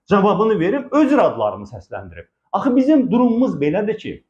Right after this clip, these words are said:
əziz həmvətənlər, bizim kimsədən, belə deyək, qaçıb gizlənəcək bir işimiz yoxdur.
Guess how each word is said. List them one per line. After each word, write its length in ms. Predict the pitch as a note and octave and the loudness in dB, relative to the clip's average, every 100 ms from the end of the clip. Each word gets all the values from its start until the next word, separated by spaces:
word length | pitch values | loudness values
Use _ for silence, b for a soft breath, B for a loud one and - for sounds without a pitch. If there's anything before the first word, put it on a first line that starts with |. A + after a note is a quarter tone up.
| _ _ - | _ _ -4
əziz 240 | D3 E3+ E3+ | -4 -2 -2
həmvətənlər, 580 | A2 G2 G2+ G2 G#2 | -2 -2 -4 -4 -2
bizim 380 | F3 C4 B3+ - - | 0 2 2 0 0
kimsədən, 800 | G#3+ F3 - F3 C#3+ A#3+ A3 - - _ _ _ _ _ D#3 | 2 2 2 0 2 2 2 -4 -12 _ _ _ _ _ -4
belə 180 | E3 D3+ | -2 0
deyək, 200 | D3+ - | 0 0
qaçıb 320 | E3+ G#3 F3+ | -2 -2 -4
gizlənəcək 640 | D3+ C#3 D#3 C#3 G3+ - | -4 -2 0 2 0 -2
bir 160 | F3 - - | -4 -4 -4
işimiz 320 | D#3+ E3 D3+ | 0 0 2
yoxdur. 360 | G3+ - - | 0 -2 -14